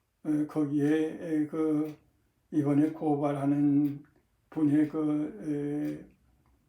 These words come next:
방송을 통해서도 들었지만은 그 정도의 그런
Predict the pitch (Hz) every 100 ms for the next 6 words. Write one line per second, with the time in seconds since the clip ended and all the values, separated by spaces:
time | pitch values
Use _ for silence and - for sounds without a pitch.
0 | _ _ _ _ _ - 156 151 139 151
1 | 143 143 143 - 151 139 - 143 151 143
2 | 143 147 156 139 139 151 143 143 143 196
3 | 208 - - _ _ _ _ - 170 170
4 | 175 185 185 185 180 180 175 160 160 160
5 | 180 220 233 - 180 170 185 175 165